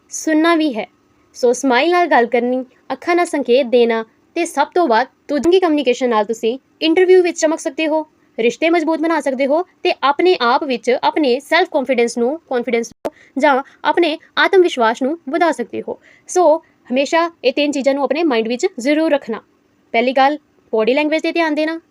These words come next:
ਆਪਣੀ ਬਾਡੀ ਲੈਂਗੁਏਜ 'ਤੇ ਧਿਆਨ ਦੇਣਾ। ਦੂਜੀ ਗੱਲ ਸਾਫ਼ ਤੇ ਸਿੱਧੀ ਬੋਲੀ ਦੀ ਵਰਤੋਂ। ਤੀਜੀ ਗੱਲ ਨੈਚੁਰਲ ਰਹੋ, ਕਿਉਂਕਿ ਬਨਾਵਟੀ ਗੱਲਾਂ ਦਿਲ ਤੱਕ ਨਹੀਂ ਜਾਂਦੀਆਂ। ਸੋ ਜੇਕਰ ਤੁਸੀਂ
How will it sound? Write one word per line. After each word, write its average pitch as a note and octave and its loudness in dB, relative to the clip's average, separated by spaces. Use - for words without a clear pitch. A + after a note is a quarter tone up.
ਆਪਣੀ C#4 -2
ਬਾਡੀ A3+ 0
ਲੈਂਗੁਏਜ C#4+ 0
'ਤੇ D#4 -4
ਧਿਆਨ D4+ -2
ਦੇਣਾ। C#4+ -2
ਦੂਜੀ B3+ -2
ਗੱਲ D4 2
ਸਾਫ਼ A3 -2
ਤੇ D4+ -2
ਸਿੱਧੀ B3 -4
ਬੋਲੀ D4+ 0
ਦੀ D#4 -2
ਵਰਤੋਂ। D#4 0
ਤੀਜੀ E4+ 2
ਗੱਲ A#3+ 0
ਨੈਚੁਰਲ D#4 0
ਰਹੋ, G3 -4
ਕਿਉਂਕਿ C#4+ -2
ਬਨਾਵਟੀ A#3+ 0
ਗੱਲਾਂ A#3 -2
ਦਿਲ C#4 2
ਤੱਕ D#4 -2
ਨਹੀਂ B3+ -2
ਜਾਂਦੀਆਂ। G3+ -6
ਸੋ D4 2
ਜੇਕਰ D4 0
ਤੁਸੀਂ A#3+ -2